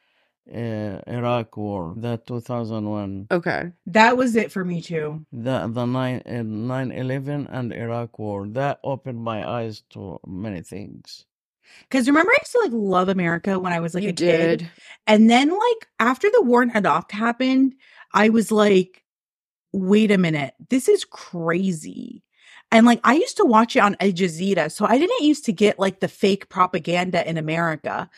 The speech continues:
Speaker 3: Like, we lived in Emirat at the time. So I, like, would get the real news about what was happening in Iraq, and I was like, "This is insane." But even then, I still had, like,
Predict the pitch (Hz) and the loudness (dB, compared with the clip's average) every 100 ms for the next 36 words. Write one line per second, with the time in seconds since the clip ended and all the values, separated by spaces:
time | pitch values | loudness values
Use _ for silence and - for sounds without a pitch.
0 | - - 196 208 - _ 208 240 285 285 | -20 -4 2 2 0 _ 2 4 2 -2
1 | 330 262 226 185 240 - - 165 - - | 2 4 4 4 0 -4 -8 -10 -10 -12
2 | - 214 - _ - - 240 226 220 262 | -12 -18 -18 _ -20 4 6 6 4 4
3 | 294 - _ _ _ _ 196 208 214 170 | 0 -6 _ _ _ _ 0 2 2 2
4 | 262 190 208 190 202 233 226 196 196 208 | 0 2 2 4 6 6 8 6 8 8
5 | 220 180 185 170 185 180 180 196 220 202 | 6 4 0 0 0 -2 -2 -2 0 0
6 | 185 165 165 190 - 170 175 175 165 - | 0 0 4 4 2 -2 -2 -2 -6 -8
7 | _ _ _ _ _ 165 214 226 185 170 | _ _ _ _ _ -4 -2 -2 -4 -4
8 | 165 226 226 185 156 - - 233 - 226 | -4 0 0 0 -6 -14 -20 0 2 2
9 | 302 571 698 698 330 190 208 262 - 214 | 0 -6 -4 0 2 4 4 4 4 2
10 | 240 - - 302 440 247 214 202 220 185 | 2 0 -2 0 0 0 2 4 2 0
11 | 185 175 - | -2 -4 -6